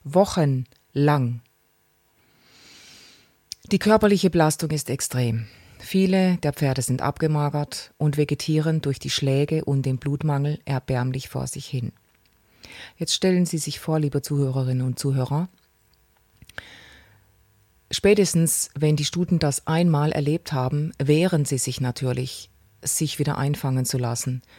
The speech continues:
Und dafür ist das Einfangen für sie dann natürlich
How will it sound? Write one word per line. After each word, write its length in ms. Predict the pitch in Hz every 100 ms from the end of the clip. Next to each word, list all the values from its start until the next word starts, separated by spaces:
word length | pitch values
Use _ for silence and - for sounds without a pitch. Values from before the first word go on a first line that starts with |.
| _
Und 220 | 147 135
dafür 560 | 139 143 - 160 156 151 - - -
ist 160 | 151 -
das 140 | 151
Einfangen 520 | - 135 139 147 139 135
für 140 | 143
sie 180 | - 139
dann 140 | 135
natürlich 520 | 131 127 135 127 -